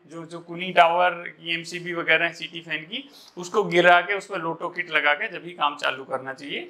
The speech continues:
क्योंकि भाई गलती से किसी ने चला दिया तो नुकसान हो सकता है। Safety का हमें हमेशा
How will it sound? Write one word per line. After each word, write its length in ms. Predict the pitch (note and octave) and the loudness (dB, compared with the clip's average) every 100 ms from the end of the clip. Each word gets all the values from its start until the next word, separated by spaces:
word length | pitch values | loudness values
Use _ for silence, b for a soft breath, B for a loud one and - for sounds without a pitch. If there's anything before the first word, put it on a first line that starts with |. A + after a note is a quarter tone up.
| b b - | b b -18
क्योंकि 240 | F#3 A3+ | -2 2
भाई 180 | G3+ G3 | 4 4
गलती 360 | G#3+ G3 G#3 | 2 0 -4
से 100 | G3+ | -12
किसी 200 | F#3 F3+ | -14 -14
ने 60 | F3+ | -10
चला 280 | E3+ C#3+ C3 | -2 2 2
दिया 160 | E3 | -2
तो 80 | E4 | -10
नुकसान 420 | B3+ E3 - E3 | -12 -10 -4 -4
हो 100 | C#3+ | -4
सकता 220 | C3 - F3 | -10 -2 -2
है। 60 | |
Safety 420 | F3 F#3 - G#3+ | 0 -4 -4 -4
का 100 | G#3 | 2
हमें 220 | F3+ D#3+ E3 | 2 2 -4
हमेशा 560 | C#3+ C#3+ G#3 B3 - | -6 2 2 2 -4